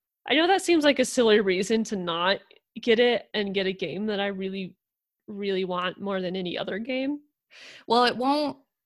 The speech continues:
Speaker 2: I mean, well, but if you buy a PlayStation five, there's gonna be at least one P S five controller with it. And it's,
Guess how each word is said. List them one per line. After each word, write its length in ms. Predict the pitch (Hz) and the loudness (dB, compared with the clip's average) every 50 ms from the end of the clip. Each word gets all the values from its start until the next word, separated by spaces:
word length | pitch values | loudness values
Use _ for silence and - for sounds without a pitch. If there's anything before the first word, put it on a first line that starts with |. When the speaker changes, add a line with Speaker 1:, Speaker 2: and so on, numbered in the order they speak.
| _ _ _ _ _ _ _ _ _ _ _ _ _ _ _ - | _ _ _ _ _ _ _ _ _ _ _ _ _ _ _ -2
Speaker 2:
I 60 | 226 | 2
mean, 400 | 233 247 233 156 - 202 185 - - _ | 4 4 4 2 0 -4 -10 -14 -16 _
well, 280 | - 226 247 220 170 | 0 2 4 4 4
but 100 | 220 254 | 4 4
if 180 | 262 277 269 269 | 4 4 2 0
you 80 | 285 277 | 0 2
buy 180 | 233 254 247 | 4 4 4
a 60 | 240 | 4
PlayStation 440 | 220 - 226 214 - 202 196 - 190 | 2 0 -2 -2 -2 -4 -6 -6 -4
five, 260 | - 190 165 156 160 | -2 0 0 0 0
there's 160 | 175 180 180 - | -2 -4 -4 -4
gonna 160 | - 190 180 | -6 -8 -6
be 120 | 175 185 175 | -4 -4 -4
at 80 | - | -4
least 200 | - 185 180 - | -6 -8 -10 -8
one 160 | - 185 175 175 | -8 -8 -8 -8
P 160 | - - 185 | -6 -4 -4
S 120 | 165 - | -4 -4
five 340 | - - 165 156 156 160 - - _ _ _ - | -2 0 0 2 0 0 -4 -12 _ _ _ -14
controller 640 | - - 208 196 - - 185 170 165 151 143 147 - _ _ _ _ _ _ - | -8 -6 -6 -6 -4 -6 -6 -6 -6 -8 -10 -12 -16 _ _ _ _ _ _ -10
with 240 | 196 185 190 - - - | -4 -2 -2 -2 -2 -4
it. 260 | - - - - - - _ _ _ _ _ _ _ - - _ _ _ _ _ _ _ _ - | -10 -10 -10 -12 -16 -20 _ _ _ _ _ _ _ -20 -20 _ _ _ _ _ _ _ _ -2
And 200 | 220 202 196 190 | 0 2 2 2
it's, 80 | 180 | 2